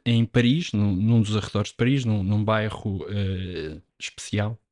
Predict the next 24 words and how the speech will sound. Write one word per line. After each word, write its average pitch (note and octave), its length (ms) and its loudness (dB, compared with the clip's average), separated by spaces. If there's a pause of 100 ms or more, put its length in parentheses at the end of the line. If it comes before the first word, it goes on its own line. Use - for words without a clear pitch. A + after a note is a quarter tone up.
(1080)
eh, A2 440 2
eles A2 260 2
trabalham, A2+ 760 2
eh, G#2+ 440 2
com, G#2+ 720 0
com A#2 120 2
residentes, G#2 640 -2 (220)
portanto, - 180 -14
com, F#2 300 -4
com G2+ 180 -2
quaisquer G2+ 400 -2
residentes G2+ 540 -2
de, F2+ 180 -4
daquela F#2+ 400 -4
zona. D#2 340 -4 (1000)
Eh, A2 500 2 (340)
e, - 200 -2
e, A#2 220 2
e, C#3+ 60 -2
portanto, - 360 0
desenvolvemos B2+ 540 6
com C3+ 160 6
eles, A#2 380 2 (120)
eh, G2+ 380 -4